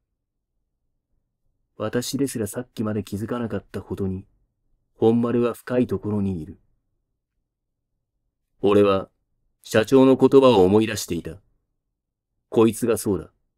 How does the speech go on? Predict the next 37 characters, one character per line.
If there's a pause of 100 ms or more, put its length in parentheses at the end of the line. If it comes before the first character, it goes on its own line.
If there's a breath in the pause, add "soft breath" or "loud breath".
(480)
俺
は
直
感
的
に
そ
う
思
っ
た。 (1400)
て
め
え
か。 (580)
て
め
え
が
俺
を。 (2000)
男
が
俺
の
頭
を
地
面
に
叩
き
つ
け
る。 (880)
俺
は、